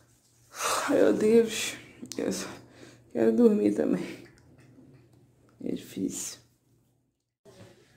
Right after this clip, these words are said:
Então, amigos, deixa eu falar pra vocês o que aconteceu. É, hoje eu fui limpar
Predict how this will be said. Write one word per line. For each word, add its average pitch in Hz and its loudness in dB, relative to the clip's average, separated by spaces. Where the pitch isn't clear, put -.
Então, 196 -2
amigos, 156 -2
deixa 175 -2
eu - -18
falar 185 -4
pra 180 -6
vocês 175 -4
o - -20
que 185 -6
aconteceu. 180 -4
É, 156 -2
hoje 175 0
eu 196 -6
fui 196 -2
limpar 170 0